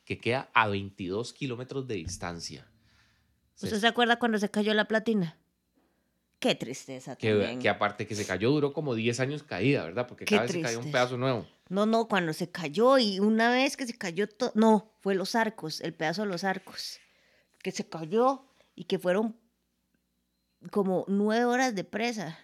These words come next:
Speaker 2: no me acuerdo.
Speaker 1: Yo me acuerdo, ahora que decimos Heredia, ¿cómo se llama la catarata muy pichuda que queda por Cinchona?
Speaker 2: La Paz.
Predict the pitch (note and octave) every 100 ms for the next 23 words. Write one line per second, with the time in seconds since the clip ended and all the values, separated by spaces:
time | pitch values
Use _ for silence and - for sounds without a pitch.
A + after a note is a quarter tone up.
0 | - D#3+ G#3+ - F3 E3 A#2 - - _
1 | _ _ _ _ _ _ _ _ _ _
2 | _ _ _ _ _ _ _ _ _ -
3 | A#3+ C4+ D4 C#4+ D4+ - - - C3+ G3+
4 | G#3+ E3+ C3+ D3+ G3 F#3+ F3+ F#3+ D#3+ F#2
5 | _ _ _ _ _ _ _ _ _ F3+
6 | G#3+ B3 C4 C4+ B3+ - E3 F#3+ A#3 A#3+
7 | A#3+ B3+ - A#3+ A#3+ G#3 A3+ B3 G#3 D#3+
8 | - D#4+ F#4+ _ _ _ _ _ _ _
9 | _ _ _ _ _ _ _ _ - D3+
10 | - C4+ - -